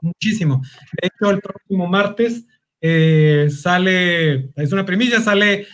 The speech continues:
un, una recámara de niñas, eh, que fue inspirada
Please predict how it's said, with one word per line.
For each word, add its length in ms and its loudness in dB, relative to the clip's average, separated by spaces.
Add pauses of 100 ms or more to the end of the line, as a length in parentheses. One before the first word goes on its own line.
(160)
un, 240 -6
una 220 0
recámara 580 0
de 80 0
niñas, 580 0 (400)
eh, 240 0
que 120 -4
fue 140 0
inspirada 360 -6